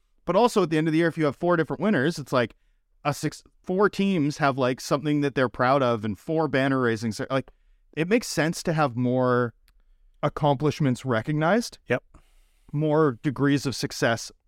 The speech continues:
Speaker 1: formally recognized. More reasons to celebrate players as opposed to, uh, it just being, uh, players and teams, as opposed to it just being, like,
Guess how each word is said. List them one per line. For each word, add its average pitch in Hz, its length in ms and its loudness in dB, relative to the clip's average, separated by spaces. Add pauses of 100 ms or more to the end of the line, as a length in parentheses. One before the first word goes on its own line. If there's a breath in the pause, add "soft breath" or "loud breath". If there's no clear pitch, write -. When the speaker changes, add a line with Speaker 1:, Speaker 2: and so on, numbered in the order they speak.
(100)
Speaker 1:
formally 117 360 0
recognized. 110 480 -2
More 156 200 0
reasons 240 380 0
to 175 100 -6
celebrate 135 540 0
players 139 420 0
as 110 100 -6
opposed 117 420 -4
to, 120 220 0
uh, 104 80 -2 (540)
it 139 140 -2
just 127 260 -4
being, 120 320 0
uh, 139 80 -4
players 135 320 0
and 123 180 0
teams, 127 480 -2 (280)
as 135 140 -2
opposed 139 320 -2
to 143 60 -2
it 127 60 0
just 113 200 -10
being, 113 280 0
like, 95 380 -4